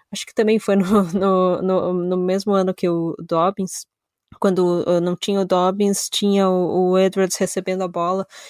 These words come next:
e ele corria super bem também. Então, esses dois era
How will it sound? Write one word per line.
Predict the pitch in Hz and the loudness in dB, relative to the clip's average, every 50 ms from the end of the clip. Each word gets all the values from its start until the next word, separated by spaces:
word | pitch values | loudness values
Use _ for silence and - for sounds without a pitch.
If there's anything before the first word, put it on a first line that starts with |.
| - - | -12 -2
e | - 185 | -2 0
ele | 175 190 190 190 185 180 180 - - 175 - | 2 2 2 2 0 -2 -6 -8 -8 -8 -4
corria | - 196 180 185 196 196 | -2 -2 0 0 0 0
super | - - - - 190 190 185 | -2 -4 -8 -4 -2 -2 -2
bem | 185 175 180 185 | -2 -4 -6 -4
também. | - 185 170 170 160 160 190 - _ - - - - - - - - - | -6 -6 -4 -4 -4 -4 -6 -8 _ -20 -20 -20 -20 -20 -20 -20 -14 -10
Então, | 185 175 - 190 190 190 190 185 | -8 -2 2 2 4 4 4 2
esses | 190 - - 208 - | 2 2 0 0 2
dois | 208 196 202 208 208 - - | 4 4 4 4 2 2 0
era | 202 190 190 190 185 175 | 0 0 2 0 -2 -2